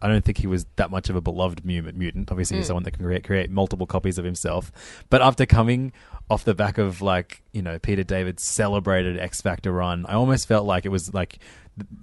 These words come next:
Speaker 1: the respect should be given to Madrox. Just leave him alone for a while.
Speaker 2: Yeah, yeah,
Speaker 1: But
Speaker 2: yeah.
Speaker 1: instead, they just kill him off.
Speaker 2: Yeah.
Speaker 1: And he, he gets a whole bunch of gross boils and dies.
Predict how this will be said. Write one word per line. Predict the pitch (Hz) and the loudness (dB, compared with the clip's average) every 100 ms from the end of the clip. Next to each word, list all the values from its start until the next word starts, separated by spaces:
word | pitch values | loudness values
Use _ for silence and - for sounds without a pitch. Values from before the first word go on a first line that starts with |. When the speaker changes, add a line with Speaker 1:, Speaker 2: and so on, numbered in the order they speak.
| - | -10
Speaker 1:
the | - | -2
respect | 104 104 - 117 | 0 2 0 -2
should | - | -2
be | 101 | 0
given | 104 104 | 2 2
to | 104 | 2
Madrox. | 101 95 95 | 0 0 -2
Just | 120 95 | -4 0
leave | 101 | 4
him | 120 110 | 4 4
alone | 87 92 135 | 2 2 2
for | 151 90 | 2 2
a | |
while. | 85 80 80 - | 4 2 -2 -6
Speaker 2:
Yeah, | 185 185 | -2 2
yeah, | 190 | 4
Speaker 1:
But | 190 | 6
Speaker 2:
yeah. | 220 | 8
Speaker 1:
instead, | 240 160 | 10 10
they | 135 | 10
just | 120 120 - - | 6 2 -4 4
kill | - 107 | 6 6
him | 120 | 4
off. | 123 131 - - - | 2 2 -2 -10 4
Speaker 2:
Yeah. | 208 208 160 - - | 8 8 6 0 -4
Speaker 1:
And | 104 107 | 2 4
he, | 104 - | 4 2
he | 95 | 0
gets | 95 107 110 | 2 2 6
a | |
whole | 104 | 6
bunch | 110 107 | 6 4
of | 95 | 2
gross | 85 110 110 | 4 6 8
boils | - 104 117 104 | 8 8 6 4
and | 92 87 | 2 2
dies. | 98 110 90 78 - | 2 4 2 -4 -10